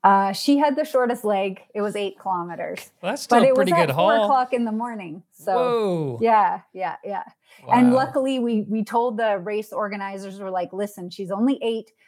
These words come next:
Speaker 1: She's not gonna know, like, directions where to turn.
Speaker 2: Yeah.
Speaker 1: And it's dark outside." So
Speaker 2: Yeah.
Speaker 1: they, um, they actually escorted her on a bicycle.
Speaker 2: <laughs> Oh,
Speaker 1: So
Speaker 2: that's
Speaker 1: she was
Speaker 2: cool.
Speaker 1: safe because your team wasn't allowed to, like,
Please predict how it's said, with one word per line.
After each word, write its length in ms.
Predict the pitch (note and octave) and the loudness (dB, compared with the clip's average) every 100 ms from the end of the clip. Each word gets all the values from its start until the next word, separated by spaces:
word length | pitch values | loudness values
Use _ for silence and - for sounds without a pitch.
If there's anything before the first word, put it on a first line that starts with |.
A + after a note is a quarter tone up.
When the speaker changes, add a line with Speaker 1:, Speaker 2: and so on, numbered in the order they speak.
| _ | _
Speaker 1:
She's 220 | - A#3+ A3+ | -4 0 4
not 200 | A3+ D4+ | 2 2
gonna 220 | C#4 B3+ | 2 2
know, 540 | A#3 A3+ A3 A3 G3+ - | 2 0 0 0 -4 -6
like, 240 | G3+ G3+ - D#3+ | -4 -4 -8 -6
directions 680 | G3 F#3+ G#3+ G#3+ G#3 G3 F#3 | -2 2 2 0 -6 -6 -4
where 220 | G3 G3+ | -4 -4
to 80 | G3 | -6
turn. 600 | - A#3+ A#3+ G3+ F#3+ A3+ | -4 -2 -2 -2 -6 -8
Speaker 2:
Yeah. 300 | A#2+ A#2+ G#2 - | -6 -6 -6 -2
Speaker 1:
And 180 | G#3 G3 | 2 2
it's 160 | E3+ | 0
dark 400 | D#3+ G#3 D4 D4+ | 2 4 2 2
outside." 720 | F3+ E3 - F3 F3 G3 G3+ G3+ | -2 -2 -4 -4 -4 -6 -8 -8
So 240 | - G3 | -6 -4
Speaker 2:
Yeah. 60 | F#3+ | -2
Speaker 1:
they, 280 | G3 G3 | -4 -2
um, 320 | F#3+ F#3 F3+ F#3 _ - - | -2 -4 -8 -14 _ -20 -4
they 80 | A3+ | 0
actually 440 | A3+ A#3 A#3 G3 | 0 0 0 0
escorted 640 | - G#3 - A3+ G#3+ G#3+ | 0 -4 -6 -6 -4 -6
her 240 | G3+ A3 A3 | -8 -6 -6
on 140 | G3+ | -6
a 40 | F3 | -4
bicycle. 580 | F#3 F#3 A#3+ D#4+ F#4 - _ _ _ _ - | -4 -6 -6 -4 -4 -6 _ _ _ _ -16
Speaker 2:
<laughs> 200 | - G#3 | -10 -6
Oh, 200 | G3 G3 | -2 2
Speaker 1:
So 140 | F#3+ | 2
Speaker 2:
that's 120 | F3+ | 0
Speaker 1:
she 120 | - | 0
was 120 | G3+ G3 | 0 0
Speaker 2:
cool. 80 | |
Speaker 1:
safe 360 | D#3+ G3+ A3 C#4 _ _ _ _ | -2 -2 -2 -4 _ _ _ _
because 300 | A#3 B3+ A3 | 0 2 2
your 140 | A#3+ | 0
team 320 | A3+ C4 B3+ A#3+ | -2 0 2 2
wasn't 260 | A3 A3+ | 0 0
allowed 380 | G#3+ G3+ G3+ G3 | 0 0 0 -6
to, 180 | - G3 | -4 -2
like, 280 | F#3 F3+ | 0 -2